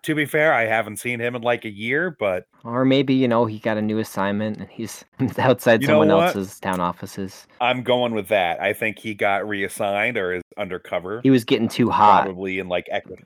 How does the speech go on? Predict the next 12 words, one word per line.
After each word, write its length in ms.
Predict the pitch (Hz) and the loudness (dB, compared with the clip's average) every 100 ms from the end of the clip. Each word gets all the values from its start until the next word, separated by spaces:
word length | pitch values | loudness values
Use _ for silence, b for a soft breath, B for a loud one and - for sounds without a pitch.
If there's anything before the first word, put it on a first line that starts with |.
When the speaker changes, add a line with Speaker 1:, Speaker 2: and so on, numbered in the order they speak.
| _ | _
Speaker 2:
They 160 | - 101 | -10 -6
were 140 | 95 | -6
too 200 | 95 107 | -4 -4
onto 380 | 92 95 92 87 | -2 -2 -6 -10
him. 140 | 80 85 | -8 -2
Speaker 1:
Oh, 240 | 101 117 | 0 2
yeah, 260 | 113 113 113 | 2 2 2
the 100 | 101 | -2
heat. 420 | - 143 160 110 - | -6 -6 -6 -10 -4
I 80 | 110 | 0
like 260 | 110 98 - | 2 0 -2
that. 280 | 80 73 | -8 -8